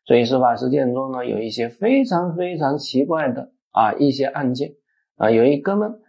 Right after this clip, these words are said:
到仓库里面发现了价值二十多万的饮料，哎呀，很开心很开心啊，于是找了一大批收废品的过来，把这二十多万的饮料全都倒掉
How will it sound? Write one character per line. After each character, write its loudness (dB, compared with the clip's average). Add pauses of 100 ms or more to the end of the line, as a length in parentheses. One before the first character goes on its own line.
(160)
到 2
仓 0
库 0
里 4
面 0
发 0
现 0
了 0
价 -2
值 -4
二 0
十 0
多 -4
万 -4
的 0
饮 0
料， -6 (460)
哎 2
呀， 4
很 -2
开 2
心 -2
很 2
开 -4
心 -12 (400)
啊， 4
于 6
是 2
找 2
了 2
一 0
大 0
批 0 (240)
收 0
废 2
品 0
的 -2
过 0
来， -4 (260)
把 4
这 0
二 0
十 0
多 2
万 0
的 4
饮 4
料 2
全 -2
都 -2
倒 4
掉 -2